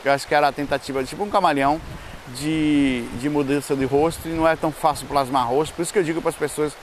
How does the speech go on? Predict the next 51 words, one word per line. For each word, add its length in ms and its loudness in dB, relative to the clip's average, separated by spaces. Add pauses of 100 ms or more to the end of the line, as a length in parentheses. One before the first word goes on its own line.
(420)
quando 120 0
vocês 180 -2
quiserem 220 4
saber 200 4
se 80 2
alguém 140 0
tá 100 0
lhe 80 2
enganando, 380 4
olhe 180 4
pros 220 0
olhos 300 4
fora 220 4
do 80 2
corpo, 400 2
eles 200 -2
não 120 2
conseguem 480 2
plasmar 420 2
direito 320 -2
o 40 -8
rosto, 440 0 (280)
e 80 4
essa 240 2
olhada 280 4
nos 220 -2
olhos 280 2
joga 220 2
energia 520 2
que 160 -4
faz 440 0
com 100 -6
que 120 -2
desfigure 680 0
o 60 4
rosto, 480 0 (440)
causa 220 4
uma 60 2
transfiguração, 960 2 (360)
ele 120 0
desfigura 520 0
mesmo, 420 2
aí, 360 4
a, 280 4
ele 80 2
não 120 0
consegue 300 0
plasmar, 360 2
você 140 -2
percebe 340 -2
logo. 240 2